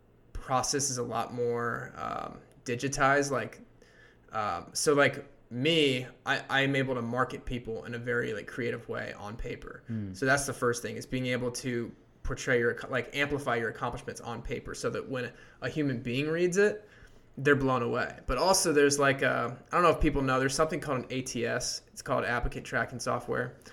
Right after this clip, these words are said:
Speaker 1: Um, so, like, a lot of times, like, jobs, they'll have, like, a hundred to two hundred people apply for the job, uh, and a, a person with, like, two eyeballs, they can't go through every single resume one by one and read them. It's practically impossible, and it's not a good use of time.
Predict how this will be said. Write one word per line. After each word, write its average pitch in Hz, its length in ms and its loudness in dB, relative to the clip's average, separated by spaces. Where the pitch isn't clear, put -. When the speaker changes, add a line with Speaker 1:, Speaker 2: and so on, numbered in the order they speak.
Speaker 1:
Um, 117 340 0
so, 147 160 0
like, 135 160 4
a 131 40 0
lot 143 200 4
of 151 80 2
times, 143 240 2
like, 127 160 -6
jobs, 127 560 -2
they'll 135 160 0
have, 135 260 4
like, - 280 -6
a 117 80 -4
hundred 135 300 2
to 120 60 0
two 135 200 0
hundred 123 240 2
people 120 360 0
apply 120 280 -2
for 113 140 -10
the 110 60 -8
job, 120 440 -4
uh, 135 240 -2
and 131 140 -2
a, 123 160 -2
a 120 40 0
person 143 460 4
with, 120 140 -2
like, 120 160 -2
two 180 180 4
eyeballs, 143 480 8
they 143 140 4
can't 151 240 4
go 147 120 8
through 139 180 2
every 139 220 4
single 131 300 0
resume 123 380 -2
one 120 200 -4
by 117 120 -4
one 123 180 -6
and - 120 -8
read 82 200 -8
them. 65 160 -14
It's - 340 -2
practically 123 420 0
impossible, - 680 -8
and - 80 -10
it's - 140 -8
not 120 140 -2
a 131 40 -6
good 131 120 -8
use - 140 -8
of 117 80 -14
time. 127 280 -6